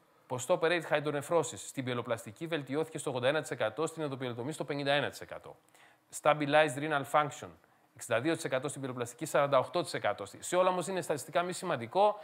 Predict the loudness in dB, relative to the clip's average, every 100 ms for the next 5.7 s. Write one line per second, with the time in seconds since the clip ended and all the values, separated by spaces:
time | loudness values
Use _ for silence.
0 | -18 -4 -2 2 2 2 -2 0 2 2
1 | 0 -8 -16 _ _ _ 0 0 0 -16
2 | -20 _ -6 0 0 0 2 2 2 2
3 | 0 -2 -14 _ _ _ _ _ _ _
4 | _ _ _ _ _ 2 2 2 4 6
5 | 6 4 2 0 0 -4